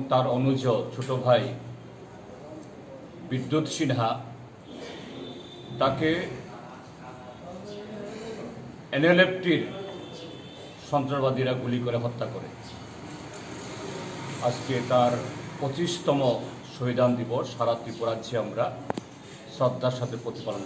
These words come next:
করছি। আজকে চব্বিশ বছর বাদে যখন আমরা তাকে স্মরণ করছি, আজকে ত্রিপুরাজ্যের রাজনীতিতে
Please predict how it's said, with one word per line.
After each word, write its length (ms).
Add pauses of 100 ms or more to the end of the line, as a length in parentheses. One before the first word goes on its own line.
করছি। 260 (2500)
আজকে 300 (540)
চব্বিশ 320 (120)
বছর 260 (120)
বাদে 200 (100)
যখন 260
আমরা 220
তাকে 160 (100)
স্মরণ 280 (100)
করছি, 280 (2500)
আজকে 200 (100)
ত্রিপুরাজ্যের 600
রাজনীতিতে 600